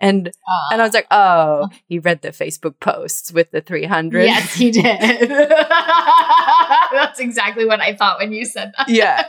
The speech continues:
Speaker 1: with the three hundred
Speaker 2: <laughs>
Speaker 1: comments and all of that. And so I think also that, just, like, just the expansion of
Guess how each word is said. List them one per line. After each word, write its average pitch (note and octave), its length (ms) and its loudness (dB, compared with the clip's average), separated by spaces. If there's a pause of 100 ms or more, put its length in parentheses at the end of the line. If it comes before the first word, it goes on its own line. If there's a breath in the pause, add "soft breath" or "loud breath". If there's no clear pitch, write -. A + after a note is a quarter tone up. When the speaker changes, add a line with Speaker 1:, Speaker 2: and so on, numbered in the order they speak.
Speaker 1:
with G#3+ 220 2
the G3+ 120 2
three G3 280 4
hundred F#3+ 380 0
Speaker 2:
<laughs> G#3 60 4
Speaker 1:
comments F3 560 -2
and F3+ 100 -4
all E3 200 2
of E3+ 80 -6
that. A#3+ 240 2
And F#3+ 160 -10
so F3 480 2
I G3 60 -8
think G#3+ 340 -6 (100)
also F#3+ 420 0
that, E3 400 -4
just, E3+ 160 -16
like, D#3+ 240 -8
just D#3 380 -10
the D#3+ 460 0
expansion D#3+ 920 -8
of D#3 280 -4